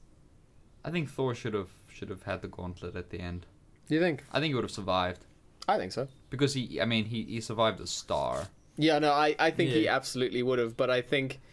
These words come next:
Speaker 1: I mean, obviously,
Speaker 3: Well, he
Speaker 1: thematic
Speaker 3: wouldn't have had the Iron Man
Speaker 2: Yeah, I
Speaker 3: armor to take it off of, of what's her name's hand.
Speaker 1: Yeah.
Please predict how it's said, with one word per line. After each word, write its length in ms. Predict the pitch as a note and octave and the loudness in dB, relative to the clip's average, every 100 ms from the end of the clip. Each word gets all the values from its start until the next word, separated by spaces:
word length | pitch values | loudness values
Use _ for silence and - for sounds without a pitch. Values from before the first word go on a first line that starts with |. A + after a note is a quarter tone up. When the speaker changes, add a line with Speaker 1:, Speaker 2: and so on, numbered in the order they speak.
| - | 0
Speaker 1:
I 80 | F#3+ | 4
mean, 100 | A#3+ | 8
obviously, 280 | A3+ G#3+ G#3+ | 6 8 8
Speaker 3:
Well, 60 | |
he 60 | G3+ | 10
Speaker 1:
thematic 200 | F#3 G3 | 8 10
Speaker 3:
wouldn't 220 | A3 G#3 | 10 8
have 140 | G3+ G3+ | 2 4
had 240 | D#3+ D3 | 4 4
the 100 | D3+ B2+ | 2 4
Iron 300 | C#3 C3+ C3 | 4 4 4
Man 420 | B2+ B2 A#2+ B2 - - - | 4 2 0 -10 -18 -20 -2
Speaker 2:
Yeah, 240 | F#3+ G3+ D3 | 4 4 4
I 220 | C#3 C#3+ | 4 4
Speaker 3:
armor 220 | C3 A#2 | 4 0
to 140 | - G#2+ | -2 -4
take 280 | - G#2+ | 0 0
it 100 | A#2+ | 0
off 200 | A#2 A2+ | 0 0
of, 360 | A2+ G2+ - - - - - - - - - - - - | -2 -4 -10 -18 -20 -20 -20 -20 -20 -20 -20 -20 -20 -4
of 540 | A2 G#2 F#2+ - - - | -2 -2 -6 -14 -20 -6
what's 220 | A2+ - | -6 -4
her 60 | G#2+ | -4
name's 280 | G2+ G2 - | -4 -4 -2
hand. 260 | G2+ B2 | -2 0
Speaker 1:
Yeah. 160 | B2+ | 0